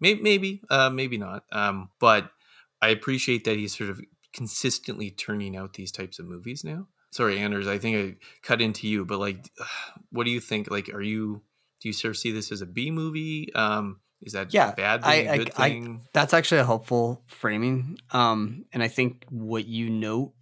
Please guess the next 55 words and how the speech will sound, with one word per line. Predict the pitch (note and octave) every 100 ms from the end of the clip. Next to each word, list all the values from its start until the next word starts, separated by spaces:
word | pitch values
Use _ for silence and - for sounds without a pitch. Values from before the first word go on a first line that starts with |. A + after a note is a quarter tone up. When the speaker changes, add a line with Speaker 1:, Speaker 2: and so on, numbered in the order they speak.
| _ _ _ -
Speaker 2:
the | B2
strengths | - B2 G#2+ -
of | A#2
this | A#2
movie | A2 G#2+ A2 B2 B2+ _ - _ _ _ -
are | G#2+ A2+ A#2+
its | G#2 A2+ - - -
formal | - A2+ A2+ A#2+ B2+ C3+ C3+ _ _ -
elements, | B2 B2 C#3 D3 - - - - _ F3
the, | A#2+ A2+ A2 G#2+ G#2+ - - - _ -
yeah, | A2 - -
the | -
editing, | C3 A#2+ A#2+ A#2 A2+
the | G2
acting, | G#2 G#2 - A2 G#2+ G#2 G#2 _ _ _ _ _ -
um, | G#2 G2 G2+ -
<clears throat> | -
the | C#3 C#3 C3
way | A#2+ B2+ B2
it | -
tells | - A#2+ A#2+
its | A#2+
story | - C3 C3+
is | D3+
actually | D#3+ D3 B2+
pretty | B2+
good. | G#2 F2+
And | A2+ C3+
when | C#3+
I |
say | C#3+ - D#3+ D3+
that | C3+ B2 - _ _ -
maybe | B2 A#2+
the | A2+
film | - A#2 A2
loses | A2+ A#2 B2
me | C3
a | B2
little | B2
bit, | C#3
I | B2
don't | A2 A#2+ B2+ B2
think | C3 A#2+
that | A2
that's | A2 G#2+
because | A#2+ A#2 G#2
of | G2
the |
pacing | - - G#2+ - A#2 A2 A2
or | G2 G2+ G2+
anything | G2 G#2 G#2 G2+
like | G2
that. | -
I | G#2
think, | - C3+ A#2+